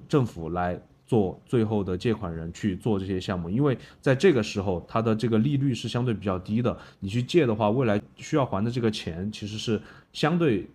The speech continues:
在黄金时代利率高的时候是比较少的。这样的话，对于未来的这个税收的压力会比较小，因为其实政府上这些项目其实都是用未来的税收或者其他一些这个方法来把它还掉，对吧？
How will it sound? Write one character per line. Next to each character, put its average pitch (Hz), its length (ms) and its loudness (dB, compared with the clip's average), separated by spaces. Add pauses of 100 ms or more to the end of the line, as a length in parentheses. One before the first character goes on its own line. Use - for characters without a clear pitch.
(120)
在 101 360 0
黄 101 260 0
金 143 160 0
时 123 160 -6
代 101 140 -2
利 113 120 -2
率 110 120 0
高 127 200 0
的 143 80 -2
时 - 160 -6
候 95 80 -2
是 95 140 -8
比 95 140 -10
较 113 160 -2
少 73 260 -6
的。 85 140 -8 (260)
这 180 100 2
样 147 120 4
的 120 40 2
话， 120 140 2
对 143 140 2
于 127 60 4
未 151 360 4
来 90 360 -2
的 113 140 0
这 107 140 -2
个 101 100 0
税 131 220 0
收 135 180 -2
的 127 100 2
压 135 200 0
力 131 100 0
会 110 200 -2
比 95 120 -8
较 90 320 -4
小， - 320 -4 (240)
因 143 140 0
为 127 240 2 (220)
其 - 120 -6
实 127 140 0 (180)
政 160 160 2
府 104 140 -2
上 123 180 0
这 120 60 0
些 120 80 2
项 127 180 -2
目 107 120 0
其 - 160 -6
实 117 80 -6
都 143 180 0
是 139 120 -2
用 127 140 2
未 127 120 0
来 92 160 -2
的 101 100 -2
税 113 180 -2
收 107 300 0 (380)
或 113 100 2
者 92 100 0
其 95 200 -6
他 107 120 0
一 107 120 4
些 101 260 -2
这 101 160 -6
个 87 500 -6
方 113 220 -4
法 95 120 -4
来 82 220 -10 (140)
把 95 80 -6
它 92 100 -6
还 85 280 -8
掉， 95 120 -2 (120)
对 98 100 -2
吧？ 82 160 -6